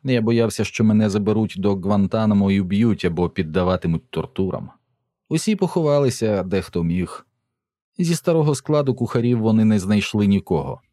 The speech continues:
З людей, які працювали зі мною, заарештували лише чоловіка, який приїздив до палаців заміняти батарейки в телевізійних пультах і їх ремонтував.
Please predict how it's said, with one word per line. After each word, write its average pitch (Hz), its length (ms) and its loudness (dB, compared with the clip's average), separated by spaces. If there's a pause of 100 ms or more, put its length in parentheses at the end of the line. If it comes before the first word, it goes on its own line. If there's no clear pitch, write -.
(140)
З 123 160 -4
людей, 135 340 2
які 127 260 0
працювали 117 560 0
зі 104 120 0
мною, 120 380 2
заарештували 98 800 0
лише 95 340 0
чоловіка, 98 580 -2
який 95 360 0
приїздив 95 580 -2
до 92 120 -2
палаців 98 520 -2
заміняти 98 540 2
батарейки 98 600 0
в 85 100 -4
телевізійних 92 720 0
пультах 95 480 -4
і 87 100 -2
їх 82 220 -4
ремонтував. 85 760 -4